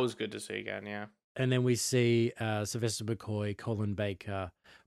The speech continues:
Speaker 2: Paul McGann,
Speaker 1: Mm.
Speaker 2: and Peter Davison.
Speaker 1: And Peter Davison, yeah, they're all back. And they, uh, oh, it's good. It's good to see 'em.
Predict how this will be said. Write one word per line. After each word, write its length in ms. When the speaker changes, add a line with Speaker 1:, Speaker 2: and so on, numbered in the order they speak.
Speaker 2:
Paul 240
McGann, 760
Speaker 1:
Mm. 300
Speaker 2:
and 160
Peter 160
Davison. 340
Speaker 1:
And 100
Peter 120
Davison, 400
yeah, 180
they're 220
all 100
back. 480
And 280
they, 260
uh, 960
oh, 80
it's 220
good. 320
It's 200
good 140
to 80
see 240
'em. 360